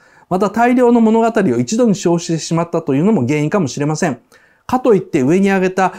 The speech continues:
映画やアニメくらいしか楽しみがないのというのもあり、この先フィクションとどのように付き合っていけばよいのか気になっております。ご回答よろしくお願いします。冒険で人が変わることはなくて、事実によって人が変わるというのをね、説明しますね。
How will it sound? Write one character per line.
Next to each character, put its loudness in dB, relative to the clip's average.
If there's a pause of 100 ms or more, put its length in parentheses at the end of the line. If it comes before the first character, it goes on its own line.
(120)
映 2
画 2
や 2
ア 2
ニ 4
メ 2
く -2
ら 2
い -2
し -12
か -4
楽 -2
し -2
み 2
が 0
な 0
い 0
の -2
と -6
い 2
う 0
の 0
も 0
あ 2
り、 -2 (300)
こ -4
の 2
先 -4
フ -2
ィ -6
ク -12
シ -4
ョ 0
ン -4
と -2
ど 0
の 4
よ 2
う 2
に 0
付 -16
き -2
合 -2
っ -8
て -2
い -2
け -4
ば 0
よ 0
い 0
の -2
か -10 (280)
気 -4
に 2
な 2
っ -4
て -2
お 2
り 0
ま 0
す。 -12 (300)
ご 0
回 0
答 2
よ 4
ろ 4
し -8
く 0
お 2
願 4
い -2
し -6
ま -6
す。 -20 (600)
冒 0
険 -2
で 0
人 -8
が -2
変 0
わ 2
る -2
こ 2
と 0
は 0
な -2
く -18
て、 -2
事 0
実 -2
に -2
よ -4
っ -14
て -8
人 -6
が -8
変 -4
わ -2
る -4
と -6
い -2
う -2
の -4
を -8
ね、 -8
説 -4
明 2
し -4
ま 0
す -8
ね。 -12